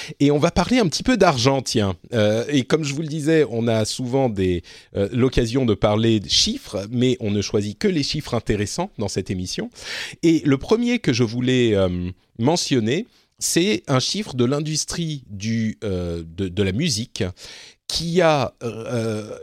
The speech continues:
atteint le, le, le chiffre d'affaires de dix-sept virgule quatre milliards de dollars en deux mille dix-sept. Euh, c'est plus, euh, d'un milliard de plus qu'en deux mille seize. Mais la partie la plus intéressante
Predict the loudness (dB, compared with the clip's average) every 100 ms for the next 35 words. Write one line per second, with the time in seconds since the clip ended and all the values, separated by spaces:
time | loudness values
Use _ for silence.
0 | -8 -2 -2 2 2 4 2 0 2 4
1 | 2 0 0 2 4 2 -2 -8 _ _
2 | _ -2 2 2 0 0 2 2 2 2
3 | 4 4 2 0 2 2 2 -2 2 2
4 | 4 2 4 2 2 2 0 2 4 4
5 | 4 2 4 4 4 4 4 4 4 6
6 | 6 4 2 0 2 4 2 0 -2 0
7 | 0 0 0 0 0 -8 -10 -6 4 6
8 | 6 4 2 2 2 2 4 4 2 0
9 | -2 2 2 2 2 2 4 2 4 2
10 | 4 -2 0 -2 -2 0 0 0 0 -4
11 | 0 2 2 0 -4 -8 -6 2 2 2
12 | -2 -2 0 0 0 0 2 2 2 2
13 | 2 2 0 0